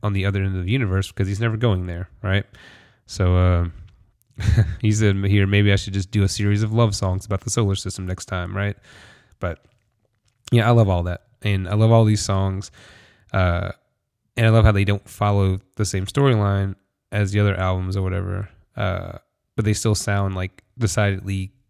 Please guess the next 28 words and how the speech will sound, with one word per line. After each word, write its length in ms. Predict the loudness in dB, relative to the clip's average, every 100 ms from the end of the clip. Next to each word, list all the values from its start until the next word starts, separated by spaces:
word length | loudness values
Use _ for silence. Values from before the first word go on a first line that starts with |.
| _ _ _ -2
Coheed, 500 | 2 4 2 -4 -8 -14 -4
if 120 | -2
that 140 | 0
makes 200 | -2 -6
any 120 | -8 -10
sense, 260 | -10 -10
you 80 | -6
know? 160 | -6 -6 -12 -20 -20 _
Like, 100 | 0
maybe 200 | 4 4
a 60 | 4
little 160 | 4
more 120 | 4 2
accessible, 680 | 2 0 0 0 0 0 -6 _ 0
maybe 200 | 2 2
not 200 | 2 0
as, 140 | -2
like, 180 | -8 -8
proggy 580 | -2 -2 -2 -4 -6 -8 _ -4
as 220 | -4 -4
some 160 | -4
of 60 | -2
their 120 | 0
other 120 | -2
stuff, 380 | -2 -2 -4 -4 -12 -20 -20 _ -6
but 140 | -4
still 440 | -2 0 0 0 -6 _
very 600 | -8 -2 0 0 -2 -4